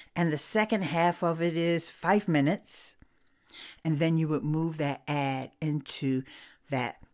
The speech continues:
position. So the other thing I recommend is once you do that, that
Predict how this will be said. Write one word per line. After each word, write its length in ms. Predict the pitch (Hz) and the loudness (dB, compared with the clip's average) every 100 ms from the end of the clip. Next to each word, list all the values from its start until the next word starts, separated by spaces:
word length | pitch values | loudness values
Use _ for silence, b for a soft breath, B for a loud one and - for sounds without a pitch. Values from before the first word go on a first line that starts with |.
| _ _ _ - | _ _ _ -4
position. 640 | 160 143 139 - 107 110 B B B | -2 0 0 -2 -6 -8 B B B
So 460 | - 156 156 - _ | 2 4 4 0 _
the 220 | - 170 175 | 0 4 6
other 140 | 202 | 4
thing 200 | - 190 | 2 4
I 60 | 160 | 4
recommend 640 | 156 165 156 160 151 147 | 6 4 4 4 4 2
is 200 | 143 - | 0 -2
once 280 | 135 175 - | 0 0 0
you 80 | 196 | -2
do 320 | 143 165 185 | 0 4 4
that, 420 | 170 135 131 - _ b b b b b b b | 4 2 0 -4 _ b b b b b b b
that 320 | 151 170 | 4 4